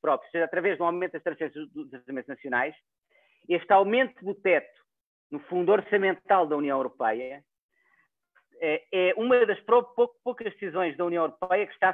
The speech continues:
sujeita não apenas à unanimidade, mas à ratificação por todos os Parlamentos Nacionais. É o que o artigo trezentos e onze do Tratado impõe. Isto significa que nós vamos ter aqui, esta vai ser o grande desafio,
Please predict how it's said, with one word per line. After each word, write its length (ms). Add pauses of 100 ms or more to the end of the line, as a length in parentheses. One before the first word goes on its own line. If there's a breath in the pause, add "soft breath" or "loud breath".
sujeita 340
não 140
apenas 460
à 60
unanimidade, 920 (720)
mas 320 (400)
à 80
ratificação 840
por 140
todos 200
os 160
Parlamentos 340
Nacionais. 440 (420)
É 80
o 40
que 140
o 60
artigo 240
trezentos 480
e 100
onze 180
do 80
Tratado 400
impõe. 420 (1160)
Isto 340
significa 540
que 100
nós 140
vamos 220
ter 160
aqui, 320
esta 200
vai 180
ser 140
o 60
grande 280
desafio, 500